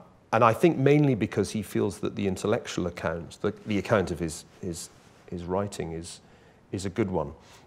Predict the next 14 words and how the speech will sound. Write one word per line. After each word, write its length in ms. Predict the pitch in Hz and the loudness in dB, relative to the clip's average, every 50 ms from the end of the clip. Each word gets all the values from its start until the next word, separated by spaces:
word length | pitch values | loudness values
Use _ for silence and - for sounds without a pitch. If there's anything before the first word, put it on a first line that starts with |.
| - - - | -20 -20 -10
he's 180 | - 117 107 | -8 -6 -6
still 260 | - - - 131 95 78 | -2 2 4 4 4 2
very 340 | 71 - 98 101 95 85 | 0 0 2 2 2 0
uneasy 500 | 80 80 87 95 107 110 101 - - 98 | 0 -2 -2 -2 -4 -4 -6 -6 -6 -6
about 420 | 95 87 - 95 92 87 - - - | -6 -4 -4 -4 -4 -4 -8 -10 -8
the 60 | 107 | -4
more 140 | 98 95 92 | -4 -2 -4
personal 480 | - - 113 113 98 - - - 85 82 | -2 0 0 2 2 0 -2 -6 -6 -8
things 360 | - - 82 85 87 87 - | -6 -6 -8 -8 -8 -10 -8
that, 160 | - 92 85 - - - - | -8 -8 -8 -8 -12 -8 -4
that 120 | 90 90 | -4 -2
are 120 | 90 92 98 | 0 -2 -2
in 140 | 98 92 82 | -2 -4 -6
there. 140 | 82 80 | -8 -10